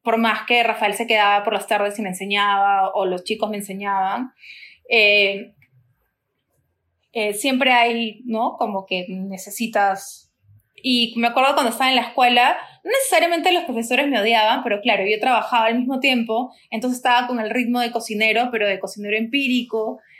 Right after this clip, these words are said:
y tenía todas las mañas que, que no tenía que tener porque era de cocinera empírica, porque había aprendido con los chicos en la cocina.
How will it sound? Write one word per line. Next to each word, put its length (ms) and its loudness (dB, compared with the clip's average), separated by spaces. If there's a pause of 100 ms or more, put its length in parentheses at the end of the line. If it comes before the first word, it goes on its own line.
(200)
y 300 -2
tenía 360 2
todas 240 4
las 160 -4
mañas 480 -4
que, 480 -6
que 100 -4
no 280 -6
tenía 320 -2
que 100 -4
tener 460 -6
porque 220 -6
era 100 -2
de 120 -4
cocinera 360 -8
empírica, 840 -4
porque 200 -6
había 280 2
aprendido 400 -6
con 100 -6
los 120 -10
chicos 260 -10
en 60 -4
la 100 -6
cocina. 540 -4